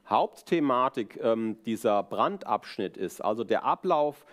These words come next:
egal ob er aus Gusseisen, Kunststoff oder Edelstahl besteht, ist ja erstmal nichts anderes als ein Loch in der Decke.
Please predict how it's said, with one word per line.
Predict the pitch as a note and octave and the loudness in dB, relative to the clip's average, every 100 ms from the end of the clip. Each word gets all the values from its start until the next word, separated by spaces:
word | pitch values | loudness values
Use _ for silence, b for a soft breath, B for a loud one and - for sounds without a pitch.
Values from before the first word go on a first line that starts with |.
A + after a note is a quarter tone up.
| B B | B B
egal | - G#2+ B2+ F3+ | -4 2 2 2
ob | D3+ A#2 | -2 0
er | |
aus | G#2 G#2+ - | -2 -2 0
Gusseisen, | D3+ E3+ - B2+ B2 A#2 | 0 0 0 0 0 -4
Kunststoff | - C#3+ D3+ - - | -2 0 0 -2 -4
oder | F#2 F#2 | -2 0
Edelstahl | B2+ F#3+ D#3 D3+ C3+ | 0 -2 -2 0 0
besteht, | B2+ B2+ B2+ B2+ | -2 -4 -4 -4
ist | C3 | -2
ja | A#2+ | -2
erstmal | - C3 - A#2+ | 0 -4 -2 0
nichts | A2+ F3+ F#3 - | 2 0 -2 -4
anderes | C3 C3+ A#2+ | -2 -2 -4
als | - A2+ | -4 -4
ein | - G#2+ | -4 -2
Loch | G2+ B2+ - | 2 0 0
in | - A2 | -6 -2
der | G#2+ | 0
Decke. | F#2+ G#2+ - C#2+ | 0 -2 -2 -10